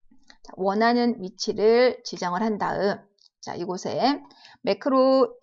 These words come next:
어, 어, 자동 매크로라고 이름을 입력을 하고, 그 다음 파일 형식을,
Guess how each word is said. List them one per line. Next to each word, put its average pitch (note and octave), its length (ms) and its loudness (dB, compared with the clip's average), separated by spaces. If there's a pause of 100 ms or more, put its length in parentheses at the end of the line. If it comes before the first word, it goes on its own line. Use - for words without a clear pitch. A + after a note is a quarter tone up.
어, - 80 -12
어, - 600 -6
자동 A#3+ 320 0
매크로라고 G3+ 880 2
이름을 G3 340 -4
입력을 G3+ 380 -4
하고, F#3+ 420 -4 (240)
그 - 100 -20
다음 F3 260 2 (160)
파일 E4 400 4
형식을, G3+ 640 -4